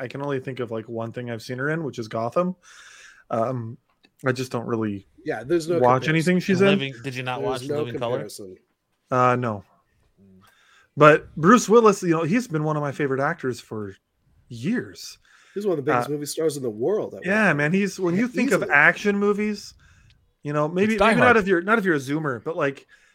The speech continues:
Speaker 1: millennials and, like, older, Bruce Willis is one of the names you go to. Like, Tom Cruise, Bruce Willis, you know, Arnold Schwarzenegger. Like, those are some of the names you go to when you think of action movie heroes. Die Hard, you know,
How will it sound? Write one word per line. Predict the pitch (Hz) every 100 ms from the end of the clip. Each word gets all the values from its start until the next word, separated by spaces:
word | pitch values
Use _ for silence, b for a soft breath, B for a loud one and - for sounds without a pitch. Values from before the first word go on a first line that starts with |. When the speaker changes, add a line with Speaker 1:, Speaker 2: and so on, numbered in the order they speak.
| b b 156
Speaker 1:
millennials | 156 185 202 196 180
and, | 147
like, | 139 131
older, | 135 160 131 113 113 _ _ _ _
Bruce | 143 226 -
Willis | 143 208 160
is | 127
one | 120 143
of |
the | 120
names | 113 143 139
you | 113
go | 127 147
to. | 120
Like, | 113
Tom | - 170 165
Cruise, | 151 151 143
Bruce | 143 147
Willis, | 127 127 131 131 - b b b b -
you | 120
know, | 113 117 117
Arnold | 135 143 135
Schwarzenegger. | 139 139 135 135 131 139
Like, | 123
those | 147 165
are | 165
some | 160
of | 135
the | 127
names | 135 123
you | 117
go | 127
to | 131 117
when |
you | 117
think | 107 123
of | 107 -
action | 127 120 - 120
movie | 120 113
heroes. | 107 107 95 92 _ _ b b b b _
Die | 123 143 143
Hard, | 123 117 104 98
you | 110
know, | 113 120 -